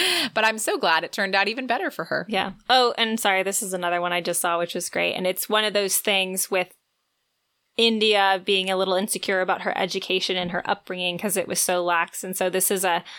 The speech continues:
Speaker 2: um, this is a conversation between her and Thorne, and she says, "As I told you, I hardly know anything." He shook his head. "You're an odd duck." "No,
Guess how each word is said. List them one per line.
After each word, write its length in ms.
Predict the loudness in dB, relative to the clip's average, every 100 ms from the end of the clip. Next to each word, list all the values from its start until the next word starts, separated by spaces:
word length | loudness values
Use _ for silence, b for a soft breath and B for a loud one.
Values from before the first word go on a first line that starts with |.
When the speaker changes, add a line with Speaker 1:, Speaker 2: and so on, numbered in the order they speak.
| B B B B -2
Speaker 2:
um, 520 | 2 2 2 -4 -10 _ _ _ _ _ _ -20 _ _ _ _ _ _ _ _ _ _ _ -6
this 220 | -4 -2
is 80 | -2
a 40 |
conversation 680 | 0 0 0 -2 -2 -2 -4
between 340 | -4 -2 -2
her 300 | -2 0 2
and 240 | 2 -2 -2
Thorne, 440 | 0 2 0 -2 -4
and 480 | 0 2 2 0 -6 -8
she 260 | -6 -2 0
says, 440 | 2 2 2 -2 -2
"As 160 | 0
I 80 | 0
told 260 | 0 0 0
you, 200 | -2 -2
I 100 | 0 0
hardly 360 | 2 0 2
know 140 | 0 0
anything." 500 | 0 -2 -6 -8 -10 _ B B B B
He 180 | 0
shook 260 | 2 2 0
his 140 | -2
head. 220 | -2 -2 -6 _ _ _ -20 B B B B
"You're 220 | 4 4
an 80 | 4
odd 260 | 4 2 2
duck." 340 | -2 -2 -14 _ _ _ _ _ _ _
"No, 380 | 2 4 4 0